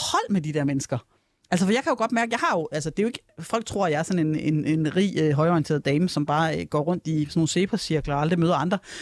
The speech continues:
Men min vennekreds består jo af folk, der tror på alting i hele verden, både, øh, øh, øh, hvad hedder det, religiøst og politisk. Og jeg har da, øh, øh, øh, meget, øh, s-, stærkt venstreorienterede venner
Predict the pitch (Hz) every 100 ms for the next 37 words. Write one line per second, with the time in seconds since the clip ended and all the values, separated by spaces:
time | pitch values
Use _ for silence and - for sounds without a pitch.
0 | - - 185 175 226 208 247 214 - -
1 | 196 175 151 147 185 190 160 - 196 -
2 | 277 - - 175 160 165 151 139 156 151
3 | 170 190 151 143 - - - 151 143 156
4 | 151 151 147 147 - - - 147 165 190
5 | - 156 - 151 165 185 - - - -
6 | - 175 170 220 247 160 147 - 156 -
7 | 156 - 160 - 160 - - - - -
8 | 151 160 214 226 - 135 - - - -
9 | - 170 180 175 - 160 - 147 151 170